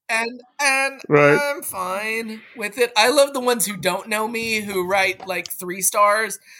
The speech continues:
Speaker 1: Um, one time, no, I can't tell that story. That's terrible.
Speaker 2: Okay.
Speaker 1: One
Speaker 2: All
Speaker 1: time
Speaker 2: right, all
Speaker 1: someone
Speaker 2: right, all
Speaker 1: gave
Speaker 2: right.
Speaker 1: me a one-star
Speaker 2: Uh,
Speaker 1: review and then I met them.
Speaker 2: Oh,
Speaker 1: And I
Speaker 2: shit.
Speaker 1: made it awkward.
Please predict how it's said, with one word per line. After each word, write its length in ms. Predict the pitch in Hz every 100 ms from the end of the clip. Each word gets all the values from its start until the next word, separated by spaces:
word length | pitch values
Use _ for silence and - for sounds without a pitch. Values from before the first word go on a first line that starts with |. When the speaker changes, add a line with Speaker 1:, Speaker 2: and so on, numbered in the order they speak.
| - - _ -
Speaker 1:
Um, 380 | 190 185 170 - _ _ _
one 680 | 131 127 135 175 262 311 427
time, 520 | - 170 139 131 147 _
no, 300 | 170 170 165
I 100 | 156
can't 380 | 151 170 170 -
tell 240 | - 143
that 260 | 131 131 -
story. 340 | - 135 120 -
That's 260 | 160 160
terrible. 360 | - 135 117 - _ _ _ _ _ _ _ -
Speaker 2:
Okay. 920 | - 101 104 107 110 110 117 117 107 95
Speaker 1:
One 140 | 262
Speaker 2:
All 40 |
Speaker 1:
time 120 | 285 156
Speaker 2:
right, 20 | 165
all 40 |
Speaker 1:
someone 200 | - 180
Speaker 2:
right, 80 | 190 202
all 80 | 135
Speaker 1:
gave 80 | 196
Speaker 2:
right. 40 |
Speaker 1:
me 120 | 208 190
a 60 |
one-star 480 | 165 175 143 139 135
Speaker 2:
Uh, 40 | 175
Speaker 1:
review 380 | 170 160 170
and 100 | 165
then 160 | 165 165
I 160 | 156 156
met 360 | 143 143 143
them. 100 | - - - _ _ _ _ _ _ _ _ _ _ _ _ _ _ _ _ _
Speaker 2:
Oh, 720 | - 156 151 139 120 107 98
Speaker 1:
And 180 | 92 80
I 360 | - 160 202 294
Speaker 2:
shit. 100 | 196
Speaker 1:
made 240 | 143 127
it 200 | 113 104 101
awkward. 1500 | 143 180 196 190 - 240 220 220 214 214 208 208 208 202